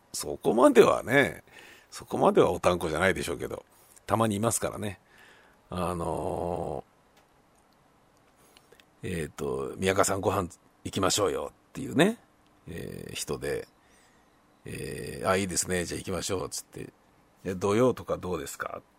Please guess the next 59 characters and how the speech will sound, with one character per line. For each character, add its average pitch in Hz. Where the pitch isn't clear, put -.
て -
言 55
わ 69
れ 73
て、 95
「あ、 87
土 101
曜 104
じ 90
ゃ 82
あ 78
い 92
い 90
で 78
す -
よ」 107
つ -
っ -
て、 -
「夕 95
方 95
以 98
降 98
だ 82
っ -
た -
ら 80
空 82
い -
て 95
る 90
ん 85
で、 92
あ 85
の、 78
ご 80
飯 87
食 87
べ 78
に 80
行 78
き -
ま 78
し -
ょ 80
う」 -
っ -
て -
言 87
う -
と、 110
そ -
の 90
女 92
子 -
が -
で -
す -
ね、 95